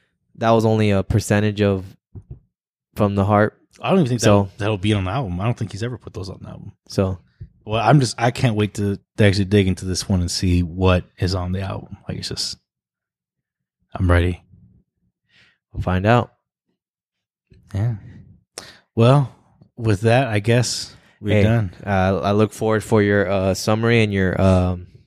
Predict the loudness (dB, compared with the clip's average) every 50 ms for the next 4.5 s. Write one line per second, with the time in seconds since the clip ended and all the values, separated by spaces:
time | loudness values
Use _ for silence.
0 | _ _ _ _ -14 -10 -10 -4 -2 -2 0 0 0 -2 -2 -4 -4 -4 -4 -4
1 | -6 -10 -12 -10 -8 -8 -8 -10 -6 -4 -4 -4 -4 _ _ _ -2 -2 -2 -8
2 | _ _ _ -2 -2 -2 -2 _ _ _ _ _ _ _ _ _ _ _ _ _
3 | _ _ _ _ _ _ _ _ _ _ -6 -4 0 2 2 2 2 0 0 0
4 | 2 2 2 0 0 2 2 4 4 2